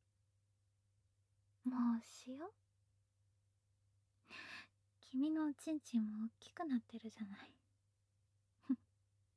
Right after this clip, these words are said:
ほら、ズボン脱いで。<laughs> なんだろう。すごく懐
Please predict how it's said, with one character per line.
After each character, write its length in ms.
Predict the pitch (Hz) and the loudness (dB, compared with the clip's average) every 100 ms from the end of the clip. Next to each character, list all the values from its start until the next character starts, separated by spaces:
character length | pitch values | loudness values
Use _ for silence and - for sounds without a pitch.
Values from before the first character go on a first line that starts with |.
| _ _ _ _ _ _ 214 | _ _ _ _ _ _ 0
ほ 80 | 214 | 0
ら、 260 | 208 214 _ _ _ _ _ - - - - - _ _ _ _ - - | 0 -6 _ _ _ _ _ -16 -14 -14 -18 -20 _ _ _ _ -8 -4
ズ 100 | 240 | 2
ボ 100 | 226 | 4
ン 140 | 220 | 8
脱 60 | 247 | 6
い 120 | 226 | 6
で。 100 | 220 - - _ _ _ _ _ _ _ - _ - - - _ _ _ _ _ - - - - _ _ - - - - - - - - - - _ - - - - - - - - - - - - - - - | 0 -8 -16 _ _ _ _ _ _ _ -20 _ -18 -16 -16 _ _ _ _ _ -20 -20 -20 -20 _ _ -20 -14 -14 -14 -14 -12 -8 -8 -8 -18 _ -20 -20 -20 -18 -16 -14 -14 -14 -18 -20 -20 -20 -20 -18 -2
<laughs> 840 | 254 - - - 277 - 330 - _ - _ _ - - - - - - - - - - - - - - - - | 0 0 -4 -2 0 0 -2 -4 _ -20 _ _ -20 -20 -20 -20 -20 -20 -20 -20 -20 -16 -2 0 2 0 -2 2
な 240 | 285 285 302 | 6 8 8
ん 240 | 320 294 | 8 6
だ 180 | 285 269 | 6 4
ろ 260 | 254 233 233 | 2 0 -2
う。 60 | - - - - - - - - - - - - - - | -6 -18 -20 -20 -18 -18 -20 -20 -20 -20 -20 -18 -14 -2
す 300 | 254 254 277 | 2 4 4
ご 200 | 240 294 | 4 0
く 160 | - 359 | 0 0
懐 180 | 294 | 2